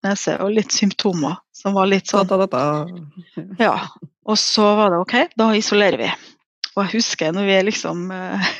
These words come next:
Speaker 1: <laughs> gikk i gang med det, den første isolerte pasienten på min avdeling, da hadde vi det, allerede hatt noen på en annen,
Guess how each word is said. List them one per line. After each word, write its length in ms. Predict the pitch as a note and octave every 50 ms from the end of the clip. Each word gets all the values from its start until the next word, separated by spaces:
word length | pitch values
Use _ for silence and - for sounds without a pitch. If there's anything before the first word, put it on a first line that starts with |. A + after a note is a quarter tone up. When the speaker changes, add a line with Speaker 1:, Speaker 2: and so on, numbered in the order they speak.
| - _ -
Speaker 1:
<laughs> 340 | - - - - _ - F#3
gikk 220 | A3+ - - - E3
i 80 | D#3+
gang 240 | E3+ E3+ E3+ E3 E3
med 140 | E3+ F#3 F#3+
det, 160 | F#3 F#3 G3 A3+ - - - _ _ _ _
den 120 | - G3 G3
første 460 | - - G#3+ - - - - - D#3+ D3
isolerte 560 | E3+ F3 - - G3+ G3 F#3+ F3+ F3+ - - -
pasienten 680 | - E3 - - F#3 F3 E3 - - D#3 D3+ F#3+ G#3 -
på 160 | - G#3 G3
min 140 | F#3 F3+ F#3+ F#3+
avdeling, 460 | F#3 F#3 F3 E3+ - - D#3 F#3+ - _ _ - - _ _ _ _ _ _ _ _ _
da 60 | G3 G#3
hadde 140 | G3+ G3+
vi 80 | F3+ E3+
det, 80 | - - -
allerede 400 | - A3+ A3+ G3+ F#3+ F#3+ G#3 G3+
hatt 240 | F#3 - G3+ G#3 - _
noen 200 | A#3+ A3 G3+ F3
på 80 | - F#3
en 80 | F#3+
annen, 240 | G3 G3 G3+ G3+ G3+